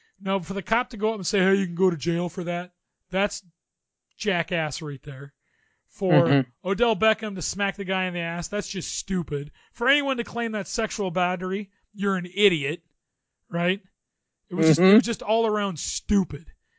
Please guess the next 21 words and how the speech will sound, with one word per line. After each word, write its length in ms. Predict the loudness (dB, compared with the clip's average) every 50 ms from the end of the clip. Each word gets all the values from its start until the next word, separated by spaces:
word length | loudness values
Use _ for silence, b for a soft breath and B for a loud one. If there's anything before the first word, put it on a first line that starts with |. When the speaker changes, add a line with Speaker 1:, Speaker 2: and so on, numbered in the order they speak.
| _ _ _ _ _ _ -10
Speaker 1:
And 120 | -6 -6
the 60 | -4 -4
more 360 | 0 2 4 4 4 4 2
i-, 240 | 0 -4 -8 -12 -12 -18 _ _ _ _ _ _ _ _ _ _ _ _ _ _ _
them 480 | -6 -2 -2 0 0 -2 -4 -8 -12 -18 _
smoking 400 | -16 -8 -4 -2 -2 -2 -2 -6
the 40 | -8
cigar, 380 | -8 -6 -4 -2 -2 -2 -4
stupid. 480 | -6 -12 -10 -6 -6 -6 -4 -4 -4 -2
Him 260 | 0 0 0 0 0
arrest, 380 | 0 2 2 2 0 -2 -8 -12 -18 -20 -20 -20 _ _ -20 -20 -20 _ -20
threatening 440 | -20 -14 -6 -4 -4 -2 -2 -4 -6
arrest, 280 | -4 -6 -6 -6 -8 -10
stupid. 520 | -10 -8 -6 -8 -6 -6 -8 -8 -8 -10 _ _ _ _ _ _ _ _ _ _ _ _ _ _ _ _ _ _ -8 -2
Beckham 540 | 2 2 2 2 0 -2 -2 -2 -4 -8 -8
slapping 460 | -10 -6 -2 0 0 0 0 -2 -4
him 100 | -4 -4
in 60 | -4
the 100 | -4 -4 -4
ass, 180 | -4 -6 -6
stupid. 420 | -8 -10 -10 -8 -6 -6 -8 -8